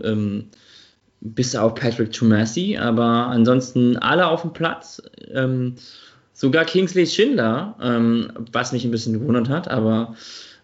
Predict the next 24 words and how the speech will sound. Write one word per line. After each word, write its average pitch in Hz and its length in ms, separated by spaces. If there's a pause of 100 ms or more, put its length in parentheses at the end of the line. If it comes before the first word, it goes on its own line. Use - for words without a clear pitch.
ähm, 113 560
Walmir 175 300
Sulimani, 170 560
das 143 220
war 151 80
ja 151 160
eigentlich 151 320
so 151 60
die 151 140
Sensation 156 440
überhaupt, 139 680
ähm, 113 280
am 113 120
heutigen 110 380
Tage, 117 440 (480)
von 131 180
dem 156 160
man 156 180
ja, 151 220
äh, 139 420
hört 156 300
seit, 147 240
seit 143 120
ungefähr, 143 800